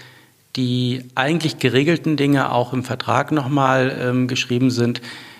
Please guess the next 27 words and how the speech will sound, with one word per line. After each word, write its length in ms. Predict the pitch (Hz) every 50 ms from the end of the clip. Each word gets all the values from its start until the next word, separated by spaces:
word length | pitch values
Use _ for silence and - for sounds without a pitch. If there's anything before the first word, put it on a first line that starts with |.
| - - 117
wie 140 | 113 117
sich 400 | 120 123 127 113 107 - - -
beispielsweise 360 | - 123 123 117 120 110 110 107
die 80 | 110
Kosten 340 | - - 127 131 - - -
entwickeln, 520 | 131 127 127 127 131 127 131 127 123 113
wenn 120 | 110 117 117
man 180 | 117 117 117
abwesend 540 | - - - - - 131 131 123 127 135 -
ist, 260 | - 131 131 131 -
sei 160 | - 117 117 117
es 160 | 117 - -
durch 300 | - 120 120 113 - -
leider 380 | 117 120 117 117 117 117 117
vielleicht 340 | 120 - - 117 117 113 113
eine 100 | 120 113
Krankheit, 600 | - - - 123 139 143 - 139 139 135 135 - - - - - - - - -
äh, 60 | - - - - - _ _ - -
im 120 | 131 120
Krankenhaus 720 | 127 - 123 135 156 156 147 131 139 131 131 131 127 -
oder 140 | 139 120 120
aber 180 | 117 117 120 -
auch 120 | 120 104
durch 200 | - 123 117 -
einen 200 | 120 117 113 113
schönen 260 | - - 113 113 113
Urlaub. 500 | 120 127 135 147 147 143 143 143 147 -